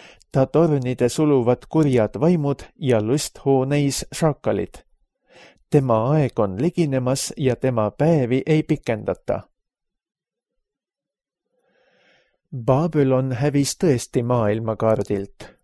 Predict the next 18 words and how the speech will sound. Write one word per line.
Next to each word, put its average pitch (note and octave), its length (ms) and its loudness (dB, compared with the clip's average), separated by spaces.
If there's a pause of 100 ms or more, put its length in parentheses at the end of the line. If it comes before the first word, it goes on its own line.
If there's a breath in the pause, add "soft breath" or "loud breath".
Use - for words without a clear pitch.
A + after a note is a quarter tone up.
(720 loud breath)
Lõplikult C3 800 0
hävitas C#3 600 -2
selle C3 360 2 (120)
Dareios B2 720 0 (100)
Hüstapes D3 840 -2 (140)
aastal C3 540 -2
viissada A#2+ 520 -2
kaheksateist C#3 1000 -2
enne B2 320 -2
Kristust - 760 -4 (540 loud breath)
ja A#2 300 0
pärast D#3 520 -2
seda C3+ 240 0
pole B2 280 0
seda B2+ 360 -2
enam B2 320 -4
üles D3+ 240 0
ehitatud. - 720 -4